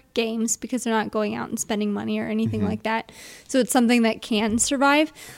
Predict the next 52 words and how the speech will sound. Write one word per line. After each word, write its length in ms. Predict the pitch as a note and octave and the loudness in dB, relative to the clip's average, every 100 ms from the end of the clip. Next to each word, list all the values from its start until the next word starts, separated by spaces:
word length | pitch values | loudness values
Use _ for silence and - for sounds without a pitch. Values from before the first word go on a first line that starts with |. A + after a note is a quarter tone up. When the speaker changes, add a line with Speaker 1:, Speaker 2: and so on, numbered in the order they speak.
| - | 4
Speaker 1:
Like, 180 | B3+ B3 | 4 8
actually, 340 | B3 B3 D#4 | 6 6 4
I 20 | C4+ | 4
was 100 | A#3+ | 4
just 220 | C4 - | 2 2
listening 400 | A#3 - A#3+ A#3 | 2 2 0 0
to 160 | C4+ | 0
the 160 | A#3+ A3 | 2 0
recent 800 | F#3+ B3 G3+ A3+ A3 B3 A3+ G3 _ _ _ _ - - | -2 -6 -2 -2 0 0 0 -2 _ _ _ _ -20 0
ninety-nine 480 | A#3+ A3+ A3 A3 A3+ | 4 6 6 4 4
percent 300 | B3+ A#3+ A#3 | 2 0 2
Invisible, 360 | G#3+ G#3 A3 A3+ | 2 2 4 4
and 140 | A#3 | 4
it 40 | A#3 | 4
was 100 | G#3+ | 4
about 200 | A3+ - | 2 4
Monopoly, 600 | A3 G#3+ G3+ - B3 B3+ | 2 2 0 2 2 4
like, 220 | A3 - - _ A3 | 0 -2 -14 _ -2
the 240 | G#3 G#3+ | 0 2
most 340 | G#3+ A3 A3+ | 4 4 2
Speaker 2:
Mm-hmm. 80 | - | 2
Speaker 1:
hated 320 | G#3+ G#3+ A3 | 4 4 2
game 240 | G3+ G#3+ G#3+ | 4 2 4
ever. 320 | G#3+ G#3+ D#4+ - | 4 6 6 4
<laughs> 60 | |
Speaker 2:
<laughs> 40 | - | 0
Speaker 1:
I 460 | D#4+ A#3 C#4 C4 | 0 4 6 6
hate 280 | C4 C#4 C4 | 8 6 6
that 180 | C#4 A3 | 4 4
game 300 | - D#3 B3+ | 0 -2 -2
so 440 | - - - A3 A3+ | -2 -4 0 2 2
much. 380 | A3+ A#3 - - - - - - - | 0 -2 -4 -10 -16 -16 -18 -6 6
But 260 | C#4+ C4 | 8 8
it 80 | A#3 | 6
was 200 | B3+ B3 | 4 4
talking 420 | D4 C4 C4+ B3 | 6 4 4 2
about 280 | A#3+ A3+ A3+ | 4 6 4
a 60 | C4 | 2
similar 460 | - D4+ D4 A3+ | 2 4 6 4
thing, 240 | A#3 G#3+ G#3 | 2 0 2
like, 240 | A3 G#3+ | 0 0
what 240 | A3 G#3+ G#3+ | 2 4 2
it 120 | - | 0
came 240 | - A3+ | -2 0
out 200 | G#3+ G#3+ | 2 2
of 320 | G#3+ G#3 - | 2 0 -4
was 320 | - A3 G#3+ - | 0 2 2 0
somebody, 680 | - G#3+ A3+ A3+ A3 A3 A3 | 2 2 2 2 2 0 2
there 120 | A#3 | 2
was 160 | A3+ | 2
two 220 | - D4 A#3+ | 4 4 6
versions. 600 | A#3 A#3 G#3 G#3+ A3 | 4 4 2 0 -2